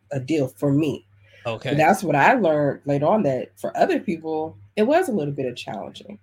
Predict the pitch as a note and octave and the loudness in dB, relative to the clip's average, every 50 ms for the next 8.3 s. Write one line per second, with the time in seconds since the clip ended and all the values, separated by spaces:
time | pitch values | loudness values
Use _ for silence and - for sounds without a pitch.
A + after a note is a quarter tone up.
0 | _ _ - - - D#3+ D3 D3+ D#3+ D#3 D3 D#3 D3 C#3+ C#3+ C3+ - - - D3+ | _ _ -12 -8 -4 -4 -2 -2 -4 -4 -4 -2 0 0 0 0 -2 -4 -4 -2
1 | D#3+ E3+ - - D#3+ D#3 D#3 D#3 C#3+ C#3+ C#3+ - - C#3+ C#3+ - - F3+ F3+ - | 0 0 0 0 -2 -4 -4 -4 -4 -6 -6 -6 -8 -10 -10 -2 0 2 2 2
2 | - - - - - _ _ _ _ _ _ _ _ - D#3 D3 D3 D3 D3 D3 | 0 -6 -12 -14 -16 _ _ _ _ _ _ _ _ -2 0 0 0 -2 -4 -6
3 | C#3+ - E3 F3 E3 D3 C3 C3+ C#3 D3 C#3+ C#3 C#3 C3+ C3 - - D3+ F3+ - | -4 -2 0 0 2 2 0 0 0 0 0 0 0 0 -2 -4 -6 -6 -2 -2
4 | E3 - - G#3+ G#3 G3 D3 - B2+ A2 G#2+ - - C#3+ F3 - - G3+ F#3+ - | -2 -2 0 0 0 0 0 -2 -4 -6 -6 -4 -4 -4 -4 -4 -4 -4 -4 -2
5 | F#3 F3+ E3+ E3+ - D3+ C#3+ D3 C#3+ C#3+ D3 C#3+ - - - - D3 D3 D3+ D3 | 0 0 0 0 -2 -4 -4 -2 -2 -2 -2 -2 -6 -8 -6 -4 -2 -2 -2 -4
6 | - - D#3 D#3 D3 C#3+ C#3+ C#3 D3 D3+ _ - C#3 C#3 D3 D3 - D3 C#3+ C#3+ | -6 -6 -6 -4 -2 0 0 0 -2 -2 _ -4 -4 -4 -4 -4 -4 -4 -2 -2
7 | C#3+ E3 G3+ C4+ D#4 D#4+ _ _ _ _ - B2+ B2 A#2+ G#2+ B2+ B2+ C#3 D#3 F3+ | -2 -2 -2 -2 -4 -6 _ _ _ _ -12 -10 -8 -8 -6 -6 -6 -6 -6 -6
8 | G#3+ G3+ - D3+ C#3 | -6 -6 -6 -8 -8